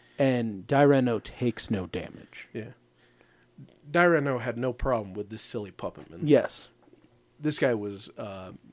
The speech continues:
Speaker 2: mistreated. This guy was, uh, embarrassed.
Speaker 1: Just like every villain that faced off against him.
Speaker 2: Yeah. This, this puppet man was exposed real
Speaker 1: And
Speaker 2: hard.
Speaker 1: I would say that,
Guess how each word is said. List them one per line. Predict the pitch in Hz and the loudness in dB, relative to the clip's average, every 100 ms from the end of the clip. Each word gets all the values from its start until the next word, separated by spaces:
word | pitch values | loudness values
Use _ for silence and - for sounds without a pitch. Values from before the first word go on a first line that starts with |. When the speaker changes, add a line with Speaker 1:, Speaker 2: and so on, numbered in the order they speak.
| - | -10
Speaker 2:
mistreated. | 135 139 - 135 - - - | -6 -6 -4 -4 -6 -10 -6
This | 165 | -2
guy | - 131 107 | 2 2 2
was, | 107 92 107 | -4 -10 -10
uh, | 98 - - - - _ _ _ | -10 -10 -14 -20 -20 _ _ _
embarrassed. | 123 117 120 90 80 - - - | -6 -4 -4 -6 -10 -14 2 8
Speaker 1:
Just | 175 - | 10 12
like | 151 135 - | 8 8 4
every | 147 139 131 | 6 6 6
villain | 113 123 117 110 | 4 2 2 0
that | 113 - | -4 -6
faced | - 117 101 - | -2 -2 -2 -2
off | 113 104 | -2 -2
against | 110 113 107 104 - | -6 -6 -6 -8 -14
him. | 107 110 - - - | -14 -16 -18 -20 -8
Speaker 2:
Yeah. | - 127 95 _ _ _ _ _ _ _ | -2 -2 -4 _ _ _ _ _ _ _
This, | 156 160 - | -2 -2 -4
this | 139 160 147 - | -4 -2 -2 -6
puppet | - - 120 156 | -4 -4 -4 -8
man | 123 107 104 | -8 -8 -10
was | 104 87 | -12 -12
exposed | - - 107 95 95 - - - | -12 -10 -10 -12 -16 -18 -18 -10
real | 117 117 | -6 -2
Speaker 1:
And | 160 170 | 0 0
Speaker 2:
hard. | - _ - - _ _ _ - | -2 _ -20 -20 _ _ _ 2
Speaker 1:
I | 214 | 6
would | 240 233 | 6 4
say | - 208 | 6 8
that, | 165 143 127 | 8 8 4